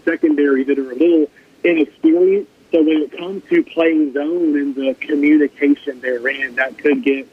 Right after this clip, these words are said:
a, a little hairy at times, 'cause they, if you take the dime package, wh-, which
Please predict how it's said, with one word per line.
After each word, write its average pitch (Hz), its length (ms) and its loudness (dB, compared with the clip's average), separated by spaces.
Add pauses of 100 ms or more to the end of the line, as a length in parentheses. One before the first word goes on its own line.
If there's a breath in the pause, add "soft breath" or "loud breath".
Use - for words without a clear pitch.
(500 soft breath)
a, 135 160 -2
a 143 80 0
little 143 360 2
hairy 127 520 -4 (360 soft breath)
at 139 260 -4
times, 131 400 -8 (100)
'cause 131 220 0 (120)
they, 139 260 -2 (240)
if - 180 0
you 156 100 -2
take 180 260 0
the 156 80 0
dime 156 320 -4
package, 135 440 -4
wh-, 135 300 0
which 135 280 -4